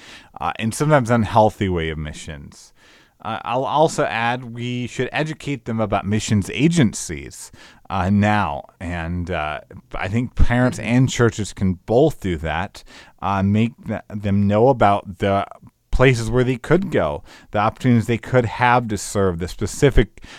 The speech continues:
Speaker 1: needs that are even available throughout the world. What do you think about that, Ben?
Speaker 2: I think both of those are very good recommendations, and the character thing especially,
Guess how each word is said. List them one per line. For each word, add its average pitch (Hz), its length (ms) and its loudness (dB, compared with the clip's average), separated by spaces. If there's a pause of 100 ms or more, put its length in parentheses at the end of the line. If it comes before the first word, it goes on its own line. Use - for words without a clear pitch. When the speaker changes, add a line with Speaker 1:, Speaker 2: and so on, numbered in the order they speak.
(100)
Speaker 1:
needs 117 520 6
that 101 160 2
are 95 100 0
even 92 220 0
available 82 560 -4
throughout 80 420 -8
the 82 80 -12
world. - 480 -12 (220)
What 123 100 -4
do 127 80 2
you 120 60 2
think 104 200 2
about 90 220 0
that, 82 200 -2
Ben? 87 240 -2 (560)
Speaker 2:
I 185 100 4
think 214 220 2
both 151 180 0
of 139 80 -2
those 113 200 -6
are 120 40 -16
very 113 200 -4
good 110 180 -10
recommendations, 110 760 -6
and 107 280 -6
the 113 100 -2
character 131 640 -2
thing 104 240 -8
especially, 92 720 -6